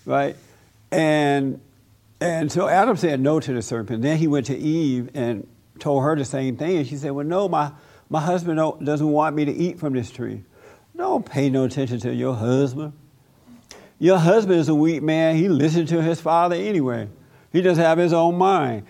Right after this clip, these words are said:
How you gonna let him tell you what to do? So Eve said, "Oh, okay."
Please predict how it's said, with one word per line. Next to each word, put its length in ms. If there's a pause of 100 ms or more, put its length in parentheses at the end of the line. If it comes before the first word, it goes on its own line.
(160)
How 140
you 120
gonna 240
let 140
him 200
tell 140
you 80
what 100
to 100
do? 280 (100)
So 200
Eve 220
said, 120
"Oh, 320
okay." 280